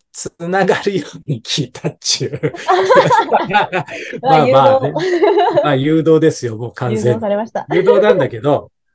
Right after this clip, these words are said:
Speaker 1: そう。だから、はか-、箱の中身は何だろうなっつって、分かってる人だ-、がし-、それを見てれば、あ、はいはいはいはい、面白いねって。まあ、あのね、ああいうバラエティのやつ、面白いねだけど、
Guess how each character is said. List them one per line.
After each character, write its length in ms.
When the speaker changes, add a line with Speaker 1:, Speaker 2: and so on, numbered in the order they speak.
Speaker 1:
そ 360
う。 60
だ 80
か 60
ら、 80
は 220
か-、 400
箱 340
の 160
中 320
身 160
は 100
何 240
だ 140
ろ 100
う 20
な 120
っ 40
つ 80
っ 40
て、 100
分 180
か 120
っ 120
て 140
る 80
人 240
だ-、 180
が 220
し-、 320
そ 160
れ 80
を 100
見 140
て 120
れ 140
ば、 300
あ、 180
は 200
い 60
は 160
い 80
は 160
い 80
は 100
い、 60
面 200
白 260
い 60
ね 140
っ 40
て。 200
ま 220
あ、 20
あ 80
の 300
ね、 360
あ 140
あ 40
い 120
う 20
バ 140
ラ 120
エ 80
テ 120
ィ 20
の 80
や 80
つ、 120
面 200
白 240
い 80
ね 180
だ 120
け 120
ど、 260